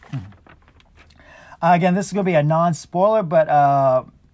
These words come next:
Speaker 2: if you've seen the trailers, of course, it's gonna be one of those, um, if you think about the, the cop or the buddy films where you have two contrasts of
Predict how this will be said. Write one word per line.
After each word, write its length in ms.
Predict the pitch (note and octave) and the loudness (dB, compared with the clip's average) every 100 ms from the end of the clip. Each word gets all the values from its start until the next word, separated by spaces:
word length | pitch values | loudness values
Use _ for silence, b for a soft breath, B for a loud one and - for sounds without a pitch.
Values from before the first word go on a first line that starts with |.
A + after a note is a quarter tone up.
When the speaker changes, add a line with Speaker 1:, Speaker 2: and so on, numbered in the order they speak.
| _ | _
Speaker 2:
if 280 | - D#3+ - | -10 -8 -6
you've 140 | D#3 C#3+ | -6 -6
seen 280 | - E3 | -6 -4
the 100 | D#3+ | -4
trailers, 540 | C#3+ - E3 D#3+ D3 C3+ | -6 -6 -4 -4 -4 -6
of 120 | C3 | -10
course, 320 | - C#3 C3 | -8 -8 -8
it's 160 | C3+ A2+ | -12 -12
gonna 260 | C3 B2 | -10 -10
be 260 | A2 B2+ B2 | -10 -10 -8
one 220 | B2 A#2+ | -10 -10
of 80 | A#2+ | -10
those, 180 | A#2+ - b b b b - | -12 -16 b b b b -12
um, 1080 | A#2+ A2+ A2 A2 A2+ A2+ A2+ A#2 A#2 G#2 - | -8 -4 -2 -2 -4 -8 -14 -18 -20 -20 -20
if 160 | - A#2+ | -18 -8
you 80 | C#3 | -8
think 200 | D3 C3+ | -6 -8
about 260 | C3 A#2 | -6 -6
the, 320 | A#2+ A2+ A2 A2 | -8 -8 -8 -10
the 180 | A#2 - _ _ | -16 -18 _ _
cop 380 | - D#3+ C#3+ - | -4 -2 -2 -4
or 100 | C#3 | -10
the 100 | B2 | -10
buddy 380 | G#2 C#3+ C#3 B2+ | -4 -4 -2 -6
films 400 | C#3 B2 B2 A#2 | -8 -8 -10 -12
where 140 | B2 | -12
you 120 | A#2+ | -10
have 300 | B2+ B2 A2+ b b b _ | -6 -8 -8 b b b _
two 180 | - F3+ | -8 -8
contrasts 680 | - D3 C#3 C3 C3+ B2+ - | -6 -6 -6 -6 -6 -6 -8
of 220 | C3+ A2+ | -14 -14